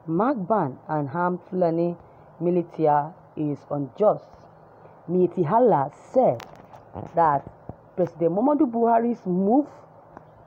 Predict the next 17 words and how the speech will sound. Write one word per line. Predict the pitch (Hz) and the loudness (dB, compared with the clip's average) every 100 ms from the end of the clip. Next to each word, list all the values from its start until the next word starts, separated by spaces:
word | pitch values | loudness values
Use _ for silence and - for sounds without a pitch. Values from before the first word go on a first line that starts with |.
| - | -4
to | 190 165 | -2 -2
proscribe | - 151 - - 247 262 339 339 - - - - - - | -4 -10 -12 -10 -2 0 0 -4 -10 -20 -20 -20 -12 -4
the | 156 143 147 135 | -2 -2 -8 -2
Yo-, | 240 - | 0 0
Yoruba | 180 262 240 180 220 208 - - - - - - - | 0 2 2 2 0 0 -6 -20 -20 -20 -20 -20 -8
Nation, | 170 220 262 - 156 123 - - - - | 0 2 2 0 -4 -6 -14 -20 -18 -2
Nation | 233 247 233 | -2 0 -2
separatist | - 220 220 214 247 - - - - - - - 151 | -2 0 2 2 0 -8 -20 -20 -20 -20 -20 -16 -2
group | 226 185 - - - | 2 2 -2 -14 -6
led | 165 247 254 | 0 0 0
by | 208 190 180 - - - - | 2 2 0 -6 -20 -20 -2
Prof | 180 160 143 | 0 0 0
Banji | 220 247 220 170 233 - | 0 2 0 -2 -6 -6
Akintoye | 175 - 214 - 226 220 165 - - - - - - | -10 -6 -6 -4 -4 -2 -4 -6 -18 -20 -20 -16 -6
and | 156 - | -4 -2
also | 190 196 - 214 202 - - - - - | 0 0 0 0 0 -2 -16 -20 -12 -2
Sunday | 262 220 | 0 2